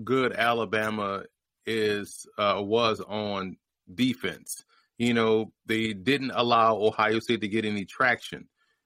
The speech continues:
And that was the biggest concern for me in this ball game, seeing what Ohio State did to Clemson.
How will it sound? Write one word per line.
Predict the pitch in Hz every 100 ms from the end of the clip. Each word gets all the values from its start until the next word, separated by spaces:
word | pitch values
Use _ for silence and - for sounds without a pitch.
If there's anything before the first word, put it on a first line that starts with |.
| -
And | 104 101 104
that | 127
was | 143 117
the | 113
biggest | 123 117 -
concern | 120 127 120
for | 113 107
me | 120 131 117
in | 98 104 110
this | 101
ball | 90 117 131
game, | 107 104 101 95
seeing | - 123 117
what | 110
Ohio | 104 110 107
State | 104 110 92
did | 104 95
to | -
Clemson. | - 143 139 139 139